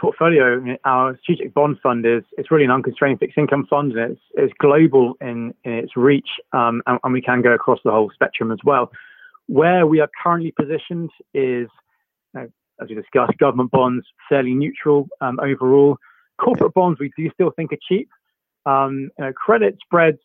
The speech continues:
which is the extra yield in a corporate bond over a government bond, are still historically reasonably generous. I mean, they're kind of back at the levels you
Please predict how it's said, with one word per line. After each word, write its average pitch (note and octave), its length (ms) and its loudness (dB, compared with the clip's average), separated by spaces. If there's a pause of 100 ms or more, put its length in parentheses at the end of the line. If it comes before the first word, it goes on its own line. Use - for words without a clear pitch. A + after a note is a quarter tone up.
(140)
which - 140 -14
is C3 80 -8
the C3+ 100 2
extra C#3+ 240 -4
yield C3+ 200 4
in B2+ 80 -2
a A#2+ 40 -4
corporate C#3+ 360 0
bond B2+ 260 0
over A#2 240 0
a G#2 60 0
government E3 380 0
bond, C3 280 0 (400)
are D3+ 140 -6
still C#4 300 4
historically F#3 720 0
reasonably D3 600 -2
generous. B2+ 440 -2 (180)
I - 40 -4
mean, C3 220 0
they're D3 180 2
kind G3+ 200 2
of - 120 -14
back E3 220 -2
at E3 80 0
the C#3 60 0
levels C3 300 2
you B2+ 100 -4